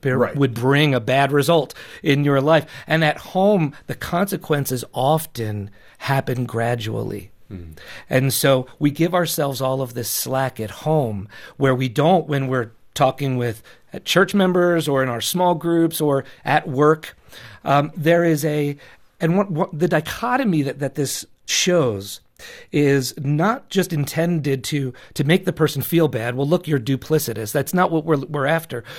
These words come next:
Speaker 1: What I'm after in pointing it out is that you really can do this.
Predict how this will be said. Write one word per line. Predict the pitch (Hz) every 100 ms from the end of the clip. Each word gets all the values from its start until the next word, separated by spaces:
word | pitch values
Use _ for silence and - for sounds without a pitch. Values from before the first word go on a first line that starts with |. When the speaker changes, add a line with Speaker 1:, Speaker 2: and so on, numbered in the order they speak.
| -
Speaker 1:
What | 170
I'm | 190 175
after | 190 196
in | 156
pointing | 135 - 170 151
it | 127
out | 156 143 - - -
is | 160
that | 151 165
you | 135 170
really | 175 139 143 226 208 165
can | - - - 185 196 139
do | 113 160 196
this. | - - - - -